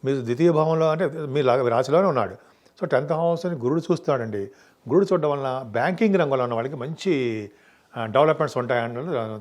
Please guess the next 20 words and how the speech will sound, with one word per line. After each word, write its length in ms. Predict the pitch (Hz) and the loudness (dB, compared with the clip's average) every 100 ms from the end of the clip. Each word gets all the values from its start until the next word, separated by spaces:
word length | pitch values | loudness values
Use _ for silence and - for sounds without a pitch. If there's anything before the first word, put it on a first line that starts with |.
| 107 98 | -14 -10
సందేహం 300 | 127 123 117 | -4 -2 0
లేదు. 140 | 156 180 - | -2 -6 -10
డెవలప్‌మెంట్స్ 520 | 143 165 208 247 - | -2 0 0 -4 -4
ఉంటాయి 240 | 220 220 - - _ _ - | 0 0 -2 -12 _ _ -8
బ్యాంకింగ్ 320 | 120 143 151 | -4 -2 -2
రంగంలో 260 | 147 139 131 | -2 0 -2
ఉన్న 100 | 123 | -2
వాళ్ళకి, 420 | 123 117 120 120 - _ _ | -2 -2 -2 -2 -6 _ _
విద్యా 320 | 120 113 156 165 | -8 2 4 4
సంస్థల్లో 480 | 147 143 - 131 | 4 0 2 2
ఉన్న 160 | 123 123 | 2 0
వాళ్ళకి, 560 | 120 117 113 120 117 113 _ _ _ _ - | 0 0 0 -2 -4 -6 _ _ _ _ 0
అలాగే 180 | 190 196 | 2 2
మంచి 240 | 165 165 | 0 0
బాగా 320 | 123 139 156 | 2 4 4
డెవలప్‌మెంట్స్ 480 | 131 123 135 131 127 | 4 4 2 0 -4
ఉంటాయి. 340 | 123 131 220 | -2 -2 -2
ఇంకా 280 | 269 147 185 | -4 -6 -2
చెప్పాలంటే 580 | 190 180 175 175 165 208 | 0 0 0 -2 -2 -6
ఫైనాన్స్ 500 | - 156 131 101 - | -2 0 0 -2 -8